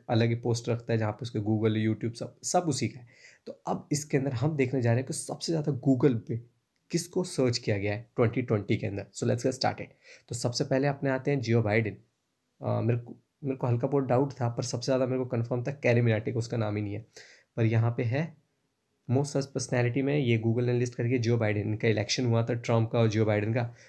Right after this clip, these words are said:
तो जियो बाइडेन का अपने को ज़्यादा इंटरेस्ट था कि ट्रम्प जीतते हैं, ट्रम्प चचा जीतते हैं कि ये वाले, पर ट्रम्प भाई हार गए। उम्मीद नहीं थी, पर उन्होंने कॉम्पिटिशन तो दे ही दिया था।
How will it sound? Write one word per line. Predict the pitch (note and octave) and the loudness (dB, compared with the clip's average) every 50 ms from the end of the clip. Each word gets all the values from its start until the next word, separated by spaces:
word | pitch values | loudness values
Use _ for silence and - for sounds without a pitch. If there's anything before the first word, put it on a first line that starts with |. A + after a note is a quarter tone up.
| _ _ _ | _ _ _
तो | A#2 G#2 | -4 -4
जियो | F#2+ - A2+ A#2+ A#2+ | 0 2 4 4 6
बाइडेन | A#2 A2+ A2+ A#2 B2 | 6 4 4 4 2
का | A#2+ A#2 A#2 | 0 0 0
अपने | A#2 - B2+ A#2+ | -2 0 -2 0
को | A#2 A#2+ | 0 2
ज़्यादा | A2 A2 G#2+ A#2 | 2 2 2 2
इंटरेस्ट | A2+ A2 - A2+ A2 - - | 2 2 2 -2 -4 -2 -2
था | A2 | -2
कि | A2+ | -2
ट्रम्प | A2+ - A2+ A2 A2 A2 | -2 0 0 0 2 2
जीतते | A2+ A2+ A#2 - - B2+ | 0 0 -2 0 0 0
हैं, | B2+ B2+ A#2+ | 0 0 0
ट्रम्प | - A2+ A2+ A2+ | 0 -2 -2 0
चचा | - A#2 A#2 - B2+ | -2 -4 -4 -4 -2
जीतते | A#2+ A#2+ A#2+ A#2+ - - C3+ | -2 -2 -2 -4 -4 -4 -4
हैं | C3+ C3 | -2 0
कि | C3+ B2 | 2 2
ये | A2+ A2 | 4 4
वाले, | A2 G#2 G2+ G2 | 4 4 2 -4
पर | - _ _ _ _ _ _ _ _ _ _ A2+ | -8 _ _ _ _ _ _ _ _ _ _ -10
ट्रम्प | A#2 A#2 - A#2+ A#2 A#2 | -8 0 2 2 2 4
भाई | A#2 A2 A2 | 2 2 2
हार | G#2+ G2+ F#2+ G2 | 2 0 -2 -4
गए। | F#2+ G2+ G2 - _ _ _ _ _ _ _ _ _ _ _ - - | -6 -6 -8 -10 _ _ _ _ _ _ _ _ _ _ _ -12 -6
उम्मीद | C#3+ B2 B2+ C3+ C3 | -2 0 0 2 2
नहीं | C#3+ C#3+ | 0 -2
थी, | C#3+ - D3 | 0 -2 -6
पर | D3 - B2+ | -2 -2 0
उन्होंने | A#2+ A#2 A#2+ B2+ | 0 0 0 0
कॉम्पिटिशन | B2 - A#2 A2+ - A#2 - A#2 A2+ - A#2+ A#2 | 0 -2 -2 -2 -2 -4 -4 -4 -2 -2 -4 -2
तो | A#2 A2+ | -2 -2
दे | A2 | 0
ही | G#2+ A2 | 0 0
दिया | A2 A2 G#2 G#2 | 0 0 -4 -2
था। | G2+ A2+ A#2 - | -4 -6 -6 -8